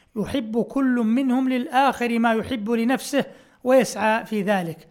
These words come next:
وأن عليهم مراعاة المصالح الكلية الجامعة لمصالحهم كلهم، وأن يكونوا على هذا الوصف، فإن البنيان المجموع من أساسات وحيطان محيطة كلية، وحيطان تحيط بالمنازل المختصة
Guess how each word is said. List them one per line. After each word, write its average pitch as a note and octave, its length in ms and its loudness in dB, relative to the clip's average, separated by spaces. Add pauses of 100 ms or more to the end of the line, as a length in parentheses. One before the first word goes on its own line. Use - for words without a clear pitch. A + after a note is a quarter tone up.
(360)
وأن C4+ 360 2
عليهم A#3 640 2
مراعاة G#3+ 540 2
المصالح A3 640 -2
الكلية A3 640 -4
الجامعة G#3 680 -2
لمصالحهم A3 880 -4
كلهم، A#3+ 520 -2 (480)
وأن A3 240 -4
يكونوا C#4 540 0
على B3 220 0
هذا A#3+ 340 2
الوصف، A3+ 400 0 (340)
فإن B3 360 0
البنيان A3 540 0
المجموع G#3 680 0
من G#3+ 220 -2
أساسات A3+ 720 -4
وحيطان G#3+ 840 -4
محيطة A3+ 680 -6
كلية، G#3+ 560 -4 (440)
وحيطان A#3 720 -2
تحيط A#3+ 400 -6
بالمنازل A3 640 -2
المختصة A3 680 -2